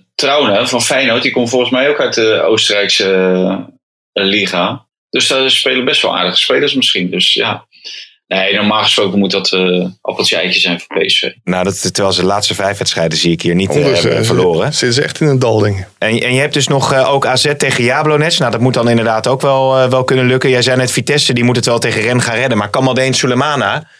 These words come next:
Speaker 2: is volgens mij in vorm aan het raken. Zag ik, eh, dat hij had, eh, gescoord in ieder geval.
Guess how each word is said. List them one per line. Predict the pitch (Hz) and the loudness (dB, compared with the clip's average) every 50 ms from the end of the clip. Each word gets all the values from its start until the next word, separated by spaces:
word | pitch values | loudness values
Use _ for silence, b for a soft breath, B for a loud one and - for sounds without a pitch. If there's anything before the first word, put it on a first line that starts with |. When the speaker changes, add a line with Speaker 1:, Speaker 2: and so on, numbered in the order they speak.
| b b b b b b | b b b b b b
Speaker 2:
is | - 120 - | -2 -2 0
volgens | - 151 131 - - - | 0 0 0 0 0 -2
mij | 151 139 135 131 127 | 0 0 0 0 0
in | - - 147 131 | 0 0 0 0
vorm | 110 - 156 190 190 165 | 2 2 2 2 2 0
aan | 127 135 131 | 0 -2 -2
het | 131 120 | 0 0
raken. | 117 120 120 110 104 104 - 202 269 - - _ _ _ _ _ | 0 0 0 0 -2 -2 -2 -4 -6 -6 -12 _ _ _ _ _
Zag | - - - 131 - | -8 -6 -4 -4 -2
ik, | 127 113 - 123 | -4 -4 -2 0
eh, | 113 110 | 0 0
dat | 104 110 107 | 0 0 0
hij | - 113 | 0 0
had, | 107 107 104 104 127 | 0 0 0 -2 -4
eh, | 107 | -4
gescoord | - - - - - 147 135 127 - | -4 -4 -2 0 0 0 0 2 2
in | 120 | 2
ieder | 110 104 104 | 2 2 0
geval. | - - - 101 92 117 175 175 - | -2 -2 -2 0 0 0 -2 -4 -8